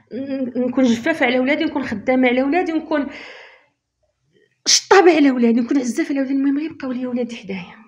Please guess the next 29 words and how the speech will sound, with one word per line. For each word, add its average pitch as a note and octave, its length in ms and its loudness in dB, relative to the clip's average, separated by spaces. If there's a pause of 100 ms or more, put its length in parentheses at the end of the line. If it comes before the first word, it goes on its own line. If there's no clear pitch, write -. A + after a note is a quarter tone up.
(880)
هي A#3+ 100 4
باش C4 180 -4
ما A#3+ 60 4
نشرطهمش. F3+ 720 -6 (600)
وداك A#3 200 0
الباب B3+ 200 2
اللي C#4+ 120 -2
حاولته C4 480 -6
انايا D#4+ 240 0
هو B3 200 -4
اللي E4+ 120 0
مشى D#4 200 -4
ليا B3+ 220 -2
ليوان. G3+ 520 -6 (300)
كيقول G#3+ 220 0
لي: B3 100 0
"ولاد B3+ 280 0
هزاز B3 340 -4
عليها D#4 440 -2 (460)
ديك - 120 -6
النقطه D#4+ 260 0
اللي D4+ 120 2
باغيه D#4 240 0
هي C4 140 0
ولادها D4 400 0 (300)
تعيش E4 200 2
من D#4+ 80 4
تحت - 220 -4
منها، F4+ 440 2